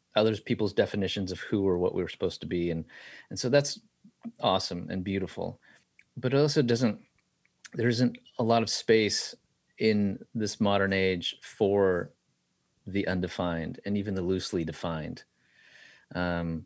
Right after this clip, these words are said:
we live in a time when, when, you know, definitions form the walls of our existence and the way we move through this world. And so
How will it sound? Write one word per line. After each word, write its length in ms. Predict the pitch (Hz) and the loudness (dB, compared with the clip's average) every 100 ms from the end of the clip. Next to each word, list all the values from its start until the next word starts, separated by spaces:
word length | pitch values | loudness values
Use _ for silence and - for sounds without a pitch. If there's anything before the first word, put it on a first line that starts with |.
| - | -6
we 720 | - 92 90 87 85 87 - _ _ _ - | -2 0 2 0 0 -2 -6 _ _ _ 0
live 240 | 101 95 | 2 4
in 80 | 95 | 2
a 60 | 85 | -2
time 340 | 101 92 92 | 0 0 0
when, 260 | 87 87 - | 0 -2 -4
when, 400 | 87 85 82 - - _ - | -4 0 0 -2 -8 _ -4
you 100 | 90 | 0
know, 240 | 85 82 185 113 - - | 0 -2 -6 -10 -8 0
definitions 600 | 95 - 92 92 92 - | 0 2 2 2 0 0
form 540 | - 95 92 90 82 - _ 98 | 2 4 4 2 -2 -6 _ -2
the 100 | 95 | 2
walls 760 | 90 92 92 90 87 - - | 4 6 6 4 2 -2 -2
of 360 | - 92 87 - | 2 0 0 -2
our 400 | 92 92 87 90 90 | 2 4 2 0 -2
existence 800 | 87 87 85 - 80 78 - - - - - - | -2 -2 -2 0 0 0 -4 -8 -18 -18 -20 -6
and 180 | - 92 | 0 2
the 80 | 92 | 4
way 140 | 92 | 4
we 120 | 90 90 | 4 4
move 300 | 90 90 - | 4 2 0
through 320 | - 92 87 | 0 2 2
this 200 | 87 - | 0 2
world. 420 | 92 90 87 85 | 4 6 4 2
And 120 | 85 | 0
so 360 | - 98 87 | 2 4 2